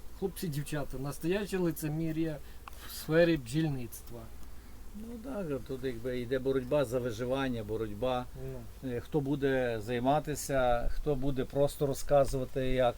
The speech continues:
Speaker 2: то. Але маємо, що маємо. Але як би там не було, в нас все-таки йде поступ селекційний, йде. Ми бачимо, що незважаючи на ту кількість втрат, які ми маємо по Сходу,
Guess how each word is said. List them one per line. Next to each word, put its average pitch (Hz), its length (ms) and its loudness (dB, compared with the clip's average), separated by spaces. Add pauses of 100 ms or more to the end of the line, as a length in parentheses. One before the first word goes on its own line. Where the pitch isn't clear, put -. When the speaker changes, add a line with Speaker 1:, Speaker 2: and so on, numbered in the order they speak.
Speaker 2:
то. 123 160 0 (560)
Але 127 260 0
маємо, 180 300 0
що - 180 0
маємо. 120 540 2
Але 135 220 4
як 175 180 4
би 170 120 0
там 160 220 2
не 147 100 4
було, 175 540 4
в 143 120 4
нас 147 180 4
все-таки 143 420 -2
йде 131 420 6 (200)
поступ 139 400 2
селекційний, 120 840 0
йде. 151 360 6 (380)
Ми 139 140 6
бачимо, 139 520 6
що 127 340 4 (260)
незважаючи 135 800 4
на 127 180 4
ту 139 200 -2
кількість 135 460 -2
втрат, 139 340 4
які 123 220 0
ми 127 140 4
маємо 117 400 2
по - 80 -4
Сходу, 185 400 2